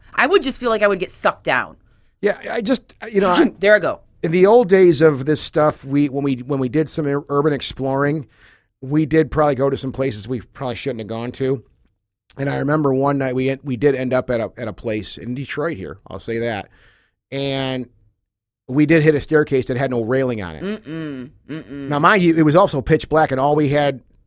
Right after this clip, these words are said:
Speaker 2: to keep for light was flashlights.
Speaker 1: Mm.
Speaker 2: Uh, and it was also very cold.
Speaker 1: Why was there no railing? What type of building was
Speaker 2: It was just
Speaker 1: it?
Speaker 2: an old, it was an old factory,
Speaker 1: Oh.
Speaker 2: basically. It's, it's Detroit, you know.
Speaker 1: Was
Speaker 2: Uh,
Speaker 1: it against a wall, or was it just going in the
Speaker 2: it
Speaker 1: middle
Speaker 2: was
Speaker 1: of something?
Speaker 2: No, it was against a wall, thank
Speaker 1: Oh.
Speaker 2: goodness. So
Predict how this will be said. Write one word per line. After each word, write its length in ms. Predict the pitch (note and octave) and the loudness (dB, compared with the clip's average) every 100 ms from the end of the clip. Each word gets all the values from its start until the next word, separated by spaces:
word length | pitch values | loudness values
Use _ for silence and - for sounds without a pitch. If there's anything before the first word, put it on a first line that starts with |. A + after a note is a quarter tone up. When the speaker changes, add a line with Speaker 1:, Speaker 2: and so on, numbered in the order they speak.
| _ | _
Speaker 2:
to 80 | C3 | -14
keep 420 | - E3 - - | -10 -10 -10 -10
for 140 | - C3+ | -4 0
light 280 | D3 D#3+ C3 | 2 0 -2
was 120 | - | -10
flashlights. 880 | C#3 C#3+ D3 - G2+ F#2+ E3 D3+ D3 | -4 -2 -2 -6 -8 -8 -10 -14 -16
Speaker 1:
Mm. 20 | _ _ _ _ - | _ _ _ _ -10
Speaker 2:
Uh, 320 | A#2+ A#2 A2+ C#3+ | -6 -4 -4 -4
and 500 | D3+ C#3+ C#3 C3+ - _ _ - | -2 -2 -2 -4 -8 _ _ -10
it 40 | |
was 100 | A2 | -4
also 200 | A2+ G#2 | -4 -4
very 200 | F#2+ F#2 | -8 -8
cold. 360 | - G#2+ F#2 - G3 | -6 -6 -6 -10 0
Speaker 1:
Why 180 | G#3 A3 | 2 2
was 180 | G#3+ | -2
there 120 | G3+ G3+ | -6 -8
no 120 | G3 | -8
railing? 420 | E3+ E3+ F3 D#3 | -8 -6 -8 -8
What 140 | D3+ D3+ | -8 -6
type 200 | E3+ D#3+ | -6 -8
of 100 | D3+ | -8
building 300 | D#3 D#3+ D3+ | -8 -8 2
was 60 | G3 | 4
Speaker 2:
It 20 | |
was 100 | G3+ | 4
just 160 | A3+ | 2
Speaker 1:
it? 40 | F#3+ | 4
Speaker 2:
an 40 | |
old, 480 | F#3 F3+ E3+ E3+ D#3+ _ | 4 4 -2 -12 -16 _
it 60 | E3 | -2
was 80 | D#3 | 0
an 60 | F3+ | 2
old 120 | D#3 | 0
factory, 520 | C3 G#2+ - G2+ F#2+ - | -2 -4 -6 -8 -10 -10
Speaker 1:
Oh. 100 | C#3 | -6
Speaker 2:
basically. 420 | G2+ G#2 G#2 A2+ | -6 -6 -8 -8
It's, 220 | G#2 - | -8 -10
it's 260 | C3 - C3+ | -12 -12 -8
Detroit, 500 | D3 - B2+ A2+ A2 | -8 -6 -4 -4 -6
you 100 | A#2+ | -8
know. 260 | A2 G#2+ G#2+ _ _ _ _ _ - | -10 -8 -10 _ _ _ _ _ 0
Speaker 1:
Was 260 | A3+ G#3 | 2 4
Speaker 2:
Uh, 40 | G#3+ | 2
Speaker 1:
it 80 | G3+ | 2
against 380 | F#3+ F#3+ F#3 - | 0 -2 -2 -4
a 40 | |
wall, 280 | E3 E3 E3+ | -2 0 2
or 80 | A#3+ | 0
was 180 | G3 F3 | -2 -4
it 80 | D#3 | -6
just 260 | E3 - | -10 -10
going 240 | F3+ E3 D#3+ | -4 -4 -4
in 120 | E3+ | -2
the 60 | D#3+ | 4
Speaker 2:
it 40 | |
Speaker 1:
middle 180 | F#3 G3 | 6 6
Speaker 2:
was 100 | E3 | 4
Speaker 1:
of 40 | |
something? 240 | - D#3 E3 | 0 2 6
Speaker 2:
No, 60 | |
it 80 | D3+ | 8
was 120 | F3+ | 8
against 360 | E3+ D3+ F#3+ - | 6 4 0 2
a 60 | C#3 | 4
wall, 260 | D3 F3 E3+ | 6 6 4
thank 220 | D3+ C3 | 2 2
Speaker 1:
Oh. 20 | |
Speaker 2:
goodness. 340 | C#3 F3 C3 - | 4 2 2 -2
So 360 | - C3+ C3+ | 2 2 2